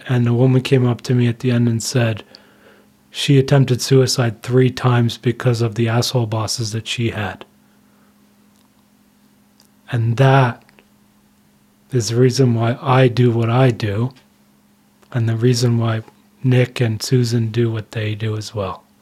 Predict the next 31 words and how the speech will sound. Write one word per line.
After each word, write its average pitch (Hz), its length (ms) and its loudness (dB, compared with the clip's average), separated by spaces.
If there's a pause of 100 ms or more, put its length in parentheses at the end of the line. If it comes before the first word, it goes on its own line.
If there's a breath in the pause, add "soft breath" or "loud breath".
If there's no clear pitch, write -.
(1800 soft breath)
Everybody, 127 720 2 (720 soft breath)
thank 147 280 2
you 135 60 0
so 139 200 2
much 131 240 0
for 135 100 -4
joining 123 460 0
us. 117 340 -6 (160)
I 127 120 -4
hope, 135 400 0
I 139 160 0
hope 170 260 -2
this - 240 2
one 190 160 2
<laughs> - 60 -2
wasn't 226 520 2
too 190 220 4 (100)
heavy 202 300 0
for 175 260 -2
all 180 200 0
of 160 120 -6
you. 160 280 -4 (600 loud breath)
Uh, 143 340 0 (120)
Nick, 160 420 0
thank 151 280 2
you 165 60 2
so 156 180 2
much 151 180 0
for 147 100 2
joining 139 440 2
us. - 280 -12